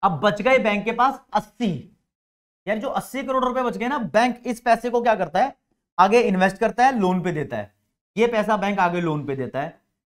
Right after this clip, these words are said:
जहां से जो ब्याज वसूलता है उसका एक छोटा सा हिस्सा अपने सेविंग अकाउंट, करंट अकाउंट,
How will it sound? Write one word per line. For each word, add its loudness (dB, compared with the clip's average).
जहां 4
से 0
जो 2
ब्याज 2
वसूलता -4
है -6
उसका -2
एक -2
छोटा 0
सा -4
हिस्सा -2
अपने -8
सेविंग 0
अकाउंट, -2
करंट -4
अकाउंट, -6